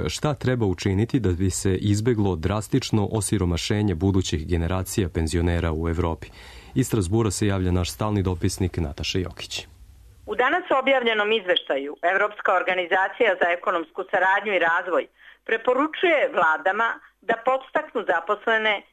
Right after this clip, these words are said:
Speaker 2: da idu što kasnije u penziju, kako bi se u budućnosti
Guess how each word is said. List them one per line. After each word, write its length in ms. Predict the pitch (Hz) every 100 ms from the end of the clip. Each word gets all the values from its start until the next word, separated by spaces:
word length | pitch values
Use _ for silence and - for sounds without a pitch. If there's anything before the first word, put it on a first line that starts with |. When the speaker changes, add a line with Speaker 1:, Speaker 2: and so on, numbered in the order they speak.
| _
Speaker 2:
da 180 | 185 220
idu 240 | 269 294
što 260 | 285 - 349
kasnije 420 | 320 247 - 226
u 80 | 160
penziju, 540 | - 156 139 - 135 - _ _ -
kako 300 | 196 185 185
bi 360 | 156 156 143 - -
se 120 | 165
u 80 | 147
budućnosti 840 | 139 156 202 220 277 262 -